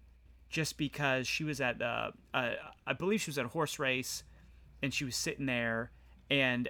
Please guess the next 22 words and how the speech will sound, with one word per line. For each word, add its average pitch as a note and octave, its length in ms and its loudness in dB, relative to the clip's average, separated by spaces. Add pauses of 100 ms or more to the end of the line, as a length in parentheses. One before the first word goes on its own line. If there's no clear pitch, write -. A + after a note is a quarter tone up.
(100)
like, C3+ 380 0
the C3+ 100 -2
description D#3 680 -2
of C3+ 280 -2
her C3 180 -2
was A#2+ 220 -8
just - 420 -6
so C#3+ 680 0 (800)
strong. C3 920 4 (480)
Um, B2 380 4
and C3+ 140 2
she, D3 360 2
obviously, C#3 420 2
you C3 140 0
know, B2 60 -2
she's A#2+ 320 -2
a, A2 520 -2
she's A#2 260 -8
a A2 60 -6
newspaper C3 720 -2
publisher, C3 920 -2 (520)
and C3 360 2